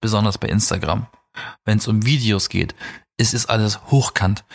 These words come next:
und ich kann's überhaupt nicht leiden, ein Video in Hochkant zu gucken. Das ist so <laughs> bescheuert. Inzwischen gibt's sogar auf YouTube Leute, die laden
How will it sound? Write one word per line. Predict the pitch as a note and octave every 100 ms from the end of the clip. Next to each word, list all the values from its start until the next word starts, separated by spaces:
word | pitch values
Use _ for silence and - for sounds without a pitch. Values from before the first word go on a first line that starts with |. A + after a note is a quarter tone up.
| - -
und | -
ich | - -
kann's | A#2+ A2+ -
überhaupt | A2 G#2+ A#2 A2+
nicht | G#2+ G2+
leiden, | G2+ G2 G2
ein | G2+ G#2
Video | A#2+ D#3 C#3 A2+ A2+
in | G#2+
Hochkant | C3+ C3+ - G2
zu | -
gucken. | - G2 G#2 - _ -
Das | G2+
ist | - - -
so | C3 F3
<laughs> |
bescheuert. | F#3 D#3 - - C#3+ G2+ - - - - - - -
Inzwischen | - C#3 - D#3+ - D#3
gibt's | B2+ -
sogar | D#3 C#3 A2+
auf | A#2 -
YouTube | B2+ E3 - A#2+ A2+ - - - _ _
Leute, | A2+ C3 C#3+ A#2 C#3 - - -
die | B2
laden | A#2 A#2+ C#3+ A#2+ B2 C#3+